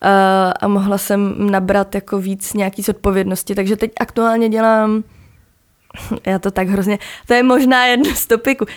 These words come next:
Já to hrozně nerada říkám, protože prostě mně to přijde hrozně veliký, ale aktuálně dělám marketingovou ředitelku na našem projektu. Což vlastně pod sebe jako schovává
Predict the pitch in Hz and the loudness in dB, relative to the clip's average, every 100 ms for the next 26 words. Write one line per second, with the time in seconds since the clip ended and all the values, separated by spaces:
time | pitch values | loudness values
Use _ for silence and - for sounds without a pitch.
0 | - 202 208 233 226 208 226 220 208 214 | 0 0 2 2 2 2 2 2 2 2
1 | 233 262 - 202 175 185 180 190 190 196 | 2 0 0 0 0 -2 -2 -2 -2 0
2 | 196 185 214 202 196 208 226 202 208 202 | -2 -2 -2 -2 -2 -4 -2 0 0 0
3 | 214 202 202 180 160 - 208 196 - - | 0 0 -2 -8 -4 2 4 2 -2 -20
4 | - - - - 220 254 254 240 226 226 | -20 -20 -8 -4 0 2 2 2 2 2
5 | 208 202 208 220 202 220 208 185 185 175 | 0 -2 -2 0 2 2 0 -4 -6 -8
6 | - 185 185 - - - - 202 220 208 | -4 -4 -4 -8 -20 -20 -6 0 0 2
7 | 196 190 180 190 - - 196 196 _ _ | -2 -2 -2 -2 -4 -4 -4 -4 _ _
8 | _ _ _ _ _ _ _ - 220 202 | _ _ _ _ _ _ _ -2 0 4
9 | 202 202 - 214 208 - 196 214 190 202 | 2 2 0 0 0 -2 -2 -2 0 0
10 | 196 196 202 - 190 185 190 190 190 190 | 0 -4 -8 -4 0 2 2 0 -2 -4
11 | 185 | -8